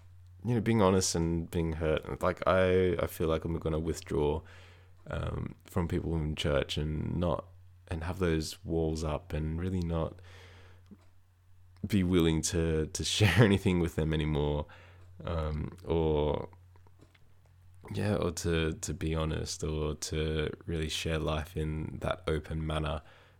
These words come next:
um, anymore with them, um, <laughs> you know, unless they listen to my podcast. Um,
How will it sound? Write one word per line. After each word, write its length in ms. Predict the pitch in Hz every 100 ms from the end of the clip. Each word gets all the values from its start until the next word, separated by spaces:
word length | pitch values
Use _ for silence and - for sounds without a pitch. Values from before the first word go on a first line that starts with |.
| -
um, 220 | 87 76
anymore 480 | - 78 76 73 73
with 200 | 76 71
them, 420 | 71 71 71 - - - - - - -
um, 420 | 58 - - - -
<laughs> 140 | -
you 240 | 76 78
know, 240 | 76 85 95
unless 300 | 104 104 85
they 160 | - 92
listen 300 | 85 95 95
to 100 | 85
my 80 | 62
podcast. 640 | 71 - - - - - - - - - - - -
Um, 500 | 85 82 80 78 73